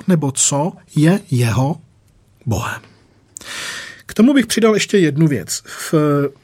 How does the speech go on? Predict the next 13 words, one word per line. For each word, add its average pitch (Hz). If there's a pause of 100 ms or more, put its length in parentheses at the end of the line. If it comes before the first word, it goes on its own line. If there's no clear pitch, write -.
(440)
knize 247
Deuteronomium, 135 (800)
je 131
to 151
notoricky 160
známý 156
text, - (920)
jestli -
se 143
nepletu, 127
ze 120
šesté 127
kapitoly. 135